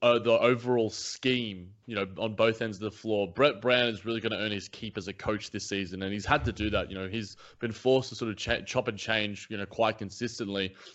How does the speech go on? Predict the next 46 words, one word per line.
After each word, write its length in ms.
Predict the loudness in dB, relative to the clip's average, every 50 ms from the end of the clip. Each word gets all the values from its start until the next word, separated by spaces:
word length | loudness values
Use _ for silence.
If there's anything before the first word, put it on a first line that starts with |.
| _ -6
And 100 | 0 2
there's, 200 | 2 2 2 0
you 80 | 2 4
know, 120 | 6 6
a 60 | 6
lot 160 | 6 6 4
of 80 | 4 4
people, 500 | 2 0 0 0 -2 -2 -2 -2 -2 -4 -6
you 80 | -8
know, 60 | -8 -8
on 80 | -8 -6
Sixers 340 | -6 -6 -6 -6 -10 -12
Twitter 280 | -6 -2 0 2 4 4
and, 180 | 4 2 0 -4
and 160 | -6 -6 -6
just 120 | -6 -6
N 120 | -6 -4 -2
B 80 | -4
A 60 | -4
Twitter 260 | -4 -4 -4 -4 -4 -4
in 100 | -4 0
general 320 | 0 0 2 2 0 -2
who 220 | -2 -2 -4 -4 -6 -10 -18 -18 -16 -4 2
are 160 | 4 6 6
low 280 | 6 6 6 6 6 6
on 80 | 4 2
him. 200 | -2 -4 -4 -4
Some 160 | -6 -6 -2
people 160 | -2 0 0
are 40 | 0
a 20 |
little 180 | 0 0 -2 -2
bit 140 | -2 -2 -4
high 260 | 0 2 2 2 2
on 80 | 0
him. 220 | 0 -2 -4 -4 -2
But 120 | -2 -2
when 140 | -2 -2 -4
we 80 | -2 -4
get 140 | -4 -4
to 60 | -6 -8
the 60 | -8
coaching 420 | -2 -2 -2 0 -2 -4 -6 -6
thing, 160 | -2 0 0
I 60 | 0 0
think 280 | 0 0 -2 -2 -2